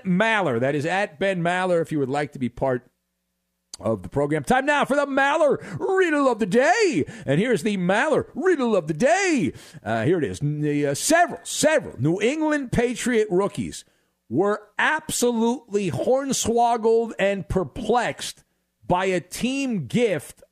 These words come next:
of a blank. Multiple Patriots rookies were hornswoggled and perplexed, you could say it was some skullduggery, by a team gift of a blank.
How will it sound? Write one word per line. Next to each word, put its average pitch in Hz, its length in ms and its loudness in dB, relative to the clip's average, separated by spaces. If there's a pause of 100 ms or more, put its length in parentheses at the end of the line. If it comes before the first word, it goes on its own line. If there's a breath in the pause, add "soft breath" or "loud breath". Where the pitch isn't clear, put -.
(100)
of 190 280 2
a 185 200 2
blank. 151 720 -2 (920)
Multiple 285 840 0
Patriots 254 840 -2
rookies 220 560 -2 (480)
were 165 220 2
hornswoggled 247 1200 0
and 202 280 -2
perplexed, 220 720 -2
you 202 60 -6
could 156 140 -2
say 220 140 0
it 220 80 -6
was 165 120 -2
some 156 140 -2
skullduggery, 175 760 0 (460)
by 165 160 2
a 165 80 2
team 220 480 -2
gift 147 560 0
of 151 180 2
a 147 120 2
blank. 135 680 -2